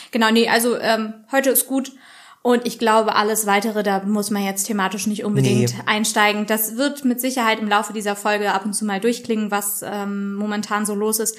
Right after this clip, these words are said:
Speaker 2: Mhm.
Speaker 1: Aber ich kann nur sagen, alle, die jetzt irgendwie die wilde Vermutung haben, dass ich mich getrennt habe, ist nicht der Fall. Also, ähm, könnt euch wieder beruhigen.
Speaker 2: Didn't happen.
Speaker 1: Es hat nichts mit äußeren Umständen großartig zu tun. Ähm,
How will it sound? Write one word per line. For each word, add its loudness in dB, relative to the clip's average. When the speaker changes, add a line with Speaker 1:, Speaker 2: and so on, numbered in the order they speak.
Speaker 2:
Mhm. -4
Speaker 1:
Aber 2
ich -8
kann 0
nur 2
sagen, 2
alle, 4
die -2
jetzt -2
irgendwie -2
die -4
wilde 0
Vermutung -2
haben, -4
dass -4
ich -6
mich -6
getrennt -4
habe, -4
ist 0
nicht -2
der -4
Fall. -2
Also, -4
ähm, -10
könnt -10
euch -8
wieder -6
beruhigen. 2
Speaker 2:
Didn't -8
happen. -14
Speaker 1:
Es -6
hat 2
nichts 4
mit 0
äußeren 0
Umständen -2
großartig -2
zu -8
tun. -8
Ähm, -4